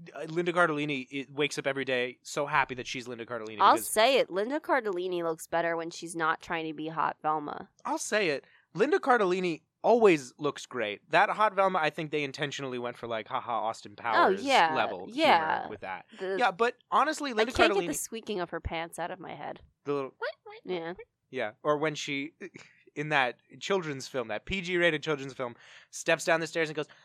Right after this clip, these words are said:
Speaker 1: "Who's your mommy?" And then Seth Green goes, "My, my
Speaker 2: My
Speaker 1: mommy?"
Speaker 2: mommy?
Speaker 1: Oh, James Gunn, what a screenwriter. Anyway,
Speaker 2: Uh, anyway.
Speaker 1: <clears throat> what was I talking about? I'm
Speaker 2: Uh, you're
Speaker 1: Velma.
Speaker 2: Velma. <laughs> I don't know why.
Speaker 1: Ooh, see
Speaker 2: I,
Speaker 1: what you did to me?
Speaker 2: I think we should just get back to the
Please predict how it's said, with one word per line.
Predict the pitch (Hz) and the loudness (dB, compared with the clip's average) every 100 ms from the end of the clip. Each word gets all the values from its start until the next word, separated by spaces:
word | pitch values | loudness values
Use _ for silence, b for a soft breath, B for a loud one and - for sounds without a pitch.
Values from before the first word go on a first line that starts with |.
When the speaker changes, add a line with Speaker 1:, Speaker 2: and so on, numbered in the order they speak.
| b | b
Speaker 1:
"Who's | - - 214 180 160 143 | -18 -4 -2 0 -2 -6
your | 120 127 | -6 -6
mommy?" | 131 135 175 160 165 147 120 117 | -8 2 8 10 8 6 0 -2
And | 147 | -2
then | 156 | -2
Seth | - 156 | -2 -4
Green | 151 | -4
goes, | 139 131 - | -4 -6 -8
"My, | 120 110 _ _ _ _ _ _ _ | -10 -12 _ _ _ _ _ _ _
my | - | -12
Speaker 2:
My | 139 | -6
Speaker 1:
mommy?" | - 214 | -4 -2
Speaker 2:
mommy? | 220 359 392 - - | 0 0 -2 -6 -2
Speaker 1:
Oh, | 170 - - | -2 -2 -4
James | 240 269 165 | -4 -2 0
Gunn, | 143 117 | 0 0
what | 156 | -4
a | |
screenwriter. | 190 - 117 107 92 87 b b b _ | -6 -6 -8 -8 -10 -12 b b b _
Anyway, | 262 202 113 120 | -6 0 0 0
Speaker 2:
Uh, | |
anyway. | 190 190 190 - 160 - - | -4 -4 0 0 0 -6 -18
Speaker 1:
<clears throat> | - - | -20 -10
what | 196 | -8
was | 247 | -6
I | 254 | -4
talking | 220 190 175 | -2 -4 -6
about? | 208 208 - - _ _ _ _ | -10 -10 -14 -20 _ _ _ _
I'm | 135 185 220 | 6 6 4
Speaker 2:
Uh, | 226 | 0
you're | |
Speaker 1:
Velma. | 165 165 156 202 190 | 4 6 8 6 6
Speaker 2:
Velma. | 170 170 233 247 277 - | 2 2 0 0 -2 -8
<laughs> | - | -6
I | 214 | -4
don't | 202 | -2
know | 196 | 0
why. | 185 285 | 2 2
Speaker 1:
Ooh, | 208 156 135 B - | 2 0 -2 B -6
see | - 214 | 4 8
Speaker 2:
I, | |
Speaker 1:
what | 330 240 | 8 6
you | 226 | 6
did | 196 214 | 6 6
to | 226 | 4
me? | 226 | 10
Speaker 2:
I | 247 254 | 12 12
think | 240 262 | 6 2
we | 254 | 0
should | 285 220 | -2 -6
just | 247 - | -6 -2
get | 196 | 4
back | 196 185 196 | 8 8 6
to | - 185 | -2 -2
the | 175 160 | 0 0